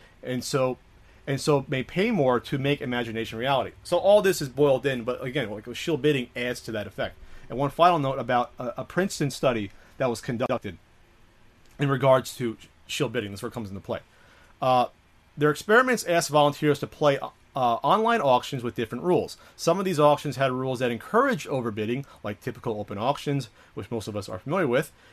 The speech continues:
and some had rules that encouraged rational behavior, like the eBay structure. With enough guidance from the auction rules, the bidders didn't end up paying much more than they originally thought was reasonable, but only if they thought they were bidding against a computer program.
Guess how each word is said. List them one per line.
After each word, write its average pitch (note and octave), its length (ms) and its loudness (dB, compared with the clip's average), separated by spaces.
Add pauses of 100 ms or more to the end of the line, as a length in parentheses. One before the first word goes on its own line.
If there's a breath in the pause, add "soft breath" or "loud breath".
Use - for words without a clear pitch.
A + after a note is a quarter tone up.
(120 soft breath)
and C3+ 120 -6
some C4+ 200 4
had C#4+ 160 4
rules E3 280 4
that D#3+ 140 2
encouraged D#3+ 640 0
rational E3+ 600 0
behavior, D#3 600 -4
like A#2 180 -6
the F3+ 240 -6
eBay B2 140 -6
structure. - 360 -14 (500 soft breath)
With B2+ 120 -6
enough F3 260 2
guidance G#3 360 4
from F3 180 -2
the D#3+ 80 0
auction D3 420 2
rules, A2+ 200 -2
the B2 80 -6
bidders D#3+ 400 -2 (100)
didn't F3+ 280 2
end D#3+ 240 -4
up D3+ 140 0
paying D3 380 -4
much C#3 240 -2
more C3 140 -6
than A#2 140 -8
they A#2 100 -2
originally G#2+ 360 -6
thought G2 260 -4
was A#2+ 180 -6 (220 soft breath)
reasonable, E3 520 -4 (280 soft breath)
but C#3+ 200 -2
only B3 400 2
if - 120 0
they G3+ 140 4
thought G3 360 4
they D#3+ 100 0
were E3+ 120 4
bidding E3 420 2
against C#3 440 -4
a - 60 -10
computer F3+ 540 -2
program. E2+ 600 -10